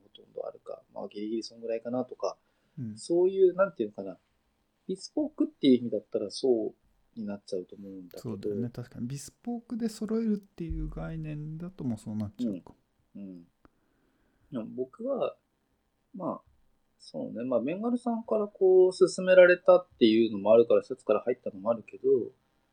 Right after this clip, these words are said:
Speaker 1: うんとね、スーツの中で、ス-、うん、一番不満が大きい、こう、アイテムがシャツだっ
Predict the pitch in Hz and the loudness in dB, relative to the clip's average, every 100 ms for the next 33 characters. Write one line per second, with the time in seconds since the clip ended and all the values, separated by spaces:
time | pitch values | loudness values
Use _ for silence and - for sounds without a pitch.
0 | _ _ _ _ _ - 113 107 - 101 | _ _ _ _ _ -6 -6 -6 -6 -6
1 | - - 311 320 - 123 104 101 101 104 | -10 -4 0 0 0 -2 -2 -2 -4 -2
2 | 107 117 98 - - 185 - _ _ _ | 6 8 8 2 -12 -14 -14 _ _ _
3 | 226 185 - - - - 208 220 233 165 | -8 -8 -12 -18 -12 -10 -6 -2 0 0
4 | - _ _ _ _ 190 208 220 - _ | -4 _ _ _ _ -6 -4 -4 -8 _
5 | _ - 185 - 160 - _ _ - 220 | _ 6 6 6 2 -4 _ _ -12 -4
6 | 202 143 - - 127 120 139 143 135 123 | -2 -2 -6 -2 -2 0 0 0 0 -6
7 | 117 117 - 123 - 98 | -4 -4 -2 -4 -2 -4